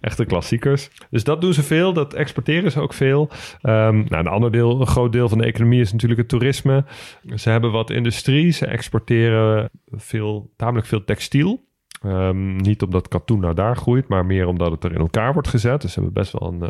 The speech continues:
flinke textielindustrie opgebouwd. Ehm,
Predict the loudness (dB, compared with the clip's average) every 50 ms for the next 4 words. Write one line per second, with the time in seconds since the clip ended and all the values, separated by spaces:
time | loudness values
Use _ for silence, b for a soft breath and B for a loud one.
0 | -8 -10 -10 -10 -12 -10 -10 -8 -6 -6 -8 -6 -2 -2 0 0 0 -2 -2 -4
1 | -4 -4 -4 -4 0 -2 -2 0 0 0 0 0 0 0 -2 -6 -20 B B B
2 | B B B B B B B B B B B _ _ _ _ _ _ _ _ _
3 | _ _ -14 -14 -8 -4 -2 -2 0 0 0 0 0 -2 -2 -4